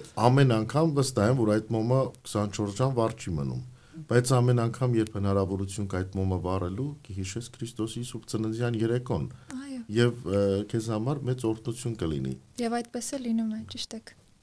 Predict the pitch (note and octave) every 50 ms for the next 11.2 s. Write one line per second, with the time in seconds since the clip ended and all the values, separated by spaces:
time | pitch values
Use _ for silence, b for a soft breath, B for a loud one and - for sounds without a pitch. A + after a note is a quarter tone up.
0 | _ - - C#4 A#3+ A#3 A#3 A3+ - _ B B B B B B B B B B
1 | B _ - B3+ C4 B3+ C4 C4 C4 C4 C4 C4+ C4+ C#4 C4+ - - D4 C#4+ C#4+
2 | - - B3 A3+ A#3 A3 A3 A3 - - - A3+ A3 A3 G#3+ G#3+ A3 A3 - -
3 | - - - - B3+ A#3+ - C4 C4 B3+ B3 A#3 A#3 - - A#3+ A#3 - - -
4 | A3+ A3+ - A3+ A3 A3 A3 A3 A3+ B3 C4+ C4+ - - A3+ G#3+ G#3+ - - G3+
5 | G3+ - G#3+ G#3 G3+ G3+ G#3 G3 G3 G3 G3 - - G#3 G3+ G3+ G3+ G3+ G#3 G3+
6 | - - G#3+ G#3 - - G3+ G3+ G3+ G#3 G#3 G3 F#3+ G3+ B3 C#4+ B B B B
7 | B - A3+ A3+ A3 A3+ G#3+ A3 A3 G#3+ - A#3 A3+ - - - - A3 G#3+ G3+
8 | G3 G3+ G#3 G#3 G3+ G3+ G3+ G3 - - A3 G#3 G3+ G#3 G#3 G#3 G#3 G#3 - G#3+
9 | G#3+ G#3 G#3 - - G#3 G#3 G3+ - - G#3 G3+ G3 G3+ A3+ A#3+ A#3 G#3+ G3+ G3+
10 | - G#3+ G#3 - - G3+ - - G#3 G3+ G#3 G3+ G3 F#3+ G3 - - A3+ A3 G#3
11 | F#3+ G3 B3+